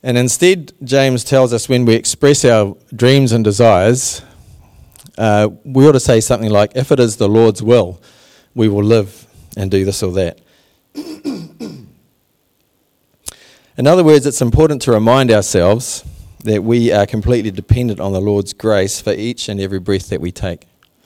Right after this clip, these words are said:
let alone what will happen in a year's time. And if we cultivate that idea of dependence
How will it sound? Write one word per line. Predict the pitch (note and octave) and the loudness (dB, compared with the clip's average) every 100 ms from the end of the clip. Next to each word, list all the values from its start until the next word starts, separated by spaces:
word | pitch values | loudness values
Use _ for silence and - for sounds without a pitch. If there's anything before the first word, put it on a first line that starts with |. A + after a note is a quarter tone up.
| _ _ _ _ _ _ _ - | _ _ _ _ _ _ _ -12
let | G#2+ A#2+ | -4 0
alone | B2 A2 G#2+ | 2 2 0
what | G#2+ | 0
will | G2+ | 0
happen | G2+ G#2+ G2+ | -2 -2 -2
in | G2 | -2
a | F#2 | -2
year's | G2 F#2 - | -2 -4 -4
time. | A2 F2+ E2 E2 _ - - _ _ _ _ _ - _ _ _ _ - | -4 -4 -6 -14 _ -20 -20 _ _ _ _ _ -20 _ _ _ _ -8
And | A#2+ A#2 A2+ - - | -2 0 0 -4 -6
if | B2+ - | -6 -4
we | D#3+ | -4
cultivate | - D3+ D3+ B2+ A#2+ A#2 G#2+ | 2 2 2 2 2 0 0
that | A2+ G#2 _ - | -2 -2 _ -8
idea | A#2+ A2+ A#2 A2+ | -2 0 2 0
of | G#2 | 0
dependence | G2+ - B2 G#2+ F#2+ - - | -2 0 0 0 -2 -8 -10